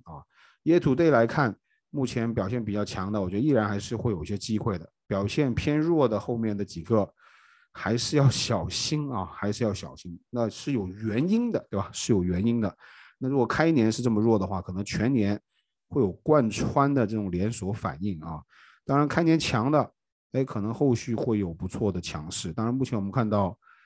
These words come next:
开年强的并没有任何的领导作用啊。呃，那我觉得市场现在，之前我们说过牛熊一个非常重要的一个参考指标，就是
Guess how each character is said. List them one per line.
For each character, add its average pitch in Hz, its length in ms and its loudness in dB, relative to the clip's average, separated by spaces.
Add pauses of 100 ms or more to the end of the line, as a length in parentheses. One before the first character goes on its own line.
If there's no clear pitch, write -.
(240)
开 139 200 4
年 120 180 4
强 104 300 -4
的 107 120 0
并 135 220 0
没 117 100 2
有 98 140 2
任 117 180 4
何 104 260 -4
的 95 140 -2
领 98 340 -4
导 90 240 -2
作 90 300 -4
用 78 220 -8
啊。 - 180 -10 (760)
呃， 90 240 -6
那 117 140 2
我 98 160 4
觉 95 120 2
得 110 100 6
市 123 200 0
场 98 200 0
现 113 180 0
在， 104 220 2
之 123 160 -2
前 117 160 0
我 92 60 -4
们 98 100 -8
说 113 220 0
过 110 140 2
牛 104 260 0
熊 107 340 -6
一 104 80 -4
个 107 260 0 (360)
非 147 120 2
常 127 200 2
重 156 240 2
要 127 200 4
的 104 120 0
一 104 100 0
个 110 100 -2
参 120 220 -2
考 104 160 -2
指 92 220 -10
标， 92 340 -2
就 110 140 0
是 107 240 0